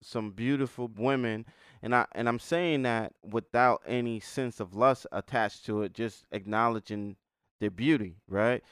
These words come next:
Sometimes it is hard, right? Again, we married fifteen years, and it's, it's always gonna be a challenge to withstand,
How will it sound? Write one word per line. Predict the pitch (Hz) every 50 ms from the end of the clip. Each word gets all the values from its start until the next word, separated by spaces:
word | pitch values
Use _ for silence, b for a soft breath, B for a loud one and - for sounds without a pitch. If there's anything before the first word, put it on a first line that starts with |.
| b
Sometimes | b - - - - 160 160 202 196 - 160 143 127 123 123 120 120 117 - - - _ _ -
it | 123 113
is | 131 165 233 -
hard, | - - 123 113 101 95 90
right? | 92 101 117 139 131 - -
Again, | - 175 175 226 214 147 104 - - - -
we | 98 127 202 233
married | 220 208 196 180 170 165 165 147 -
fifteen | - 160 147 - - 147 147
years, | 151 170 175 156 131 117 110 - -
and | 123 131 135
it's, | 131 120 - - - _ _ -
it's | 135 - - - _
always | - 185 208 202 190 175 160
gonna | 156 147 143 135
be | 127 131 127
a | 120
challenge | - - - 160 156 151 139 131 120 113 - - -
to | - 143 131 123 117 110 - _
withstand, | - 120 123 120 - - 139 143 143 143 139 135 131 123 120 120 117 -